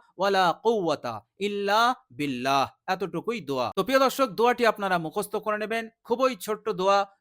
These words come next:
যদি মুখস্থ না হয়, বাংলা উচ্চারণ আমি ভিডিওর স্ক্রিনে দিয়ে দিয়েছি, অবশ্যই আপনারা দোয়াটি বাংলা উচ্চারণ দেখে দেখে পাঠ করে নিতে পারবেন ইনশাআল্লাহ। তো প্রিয় দর্শক, অবহেলা নয়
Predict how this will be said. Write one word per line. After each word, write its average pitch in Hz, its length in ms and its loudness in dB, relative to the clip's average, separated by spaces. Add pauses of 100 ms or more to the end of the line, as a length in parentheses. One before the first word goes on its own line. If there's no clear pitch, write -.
যদি 247 280 2
মুখস্থ 214 380 -4
না 180 180 0
হয়, 190 280 2 (220)
বাংলা 208 420 2
উচ্চারণ 185 460 -4
আমি 170 160 -4
ভিডিওর 165 320 -2 (100)
স্ক্রিনে 160 280 -6
দিয়ে 175 240 -2
দিয়েছি, 214 440 -4 (220)
অবশ্যই 220 460 -2
আপনারা 170 480 -2 (240)
দোয়াটি 208 560 0 (180)
বাংলা 208 380 0
উচ্চারণ 185 480 -2
দেখে 180 280 -4
দেখে 208 360 -2 (220)
পাঠ 180 320 0
করে 151 260 -6
নিতে 190 340 -4 (280)
পারবেন 135 640 0
ইনশাআল্লাহ। 147 1040 -2 (240)
তো 156 100 -2
প্রিয় 240 180 0
দর্শক, 240 460 0 (180)
অবহেলা 214 460 4
নয় 220 300 2